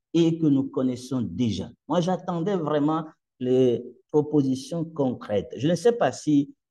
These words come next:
dans la vidéo que tu viens d'écouter, il y a réellement une proposition. Peut-être propose-t-il qu'on, on ne fasse plus des élections et qu'on revienne donc aux chefferies, comment on va, comment on va s'organiser par rapport à ça.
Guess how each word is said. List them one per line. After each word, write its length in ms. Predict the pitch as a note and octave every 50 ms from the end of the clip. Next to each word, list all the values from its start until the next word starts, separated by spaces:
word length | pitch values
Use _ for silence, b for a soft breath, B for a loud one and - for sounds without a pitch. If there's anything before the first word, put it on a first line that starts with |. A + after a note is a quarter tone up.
| _
dans 440 | A#2 A#2 D3 D#3 D3 C3 A#2 - - -
la 120 | A#2+ A#2
vidéo 300 | A2+ A#2+ A#2 B2 C#3 C3
que 120 | - - A#2
tu 140 | A2+ - G#2
viens 120 | G2+ G#2+
d'écouter, 480 | G2+ G2 G2+ - A#2 A2 - F3 F3 - -
il 60 | C3+
y 80 | C3
a 60 | B2 A#2
réellement 260 | B2 B2 B2+ C3 C#3
une 180 | C#3 C3 A#2+
proposition. 680 | - - A#2 - - G#2 G#2 G2 F#2+ - - - - - _
Peut-être 400 | E3 F3 F3 G3 D#3+ B2+ - - - _ _ _ _ _ _ _ _ _ _ _
propose-t-il 720 | E3 F3+ E3 F3+ A3 A3+ A3+ A3+ A3+ - A3 A3 G#3 F#3 -
qu'on, 800 | - E3 D3+ C#3+ C3+ A#2+ - - - C3+ C3+ C3 C3 B2 A#2 A#2 - _ _ _ _ _ _ _ _ - F2 F2+
on 180 | F2+ F#2+ G2+ C3+
ne 80 | C#3+ C#3
fasse 220 | - D#3 E3 D#3+
plus 140 | E3 E3 D3+
des 180 | C#3+ C3+ C3
élections 480 | C#3+ C#3 C#3 C#3 - - - G#3 G#3 G3+ - - _ _ _ _ _ -
et 140 | D3+ D3+ D3+
qu'on 160 | D#3+ D#3 C#3+
revienne 400 | C#3 C#3+ C3+ B2+ D3 D#3 D3+ C#3+
donc 340 | D3+ C3 C3 B2+ G#2 - -
aux 200 | A#2 G2+ F2 A#2
chefferies, 580 | A#2 - C#3+ C#3 - E3 E3 E3+ A3 A#3 -
comment 240 | - C3 B2+ C3 C3+
on 20 | C3
va, 240 | B2 B2 - - - - - _ - _
comment 240 | - A#2+ C3+ C3+ C#3
on 40 | B2
va 120 | B2 A#2+
s'organiser 500 | A#2+ - - - A#2 A#2 A#2 A#2 A#2+ A#2+
par 140 | A#2+ B2+ A#2
rapport 240 | A2 A2 C3 D3 D3
à 80 | C3
ça. 260 | - - - G3+ G3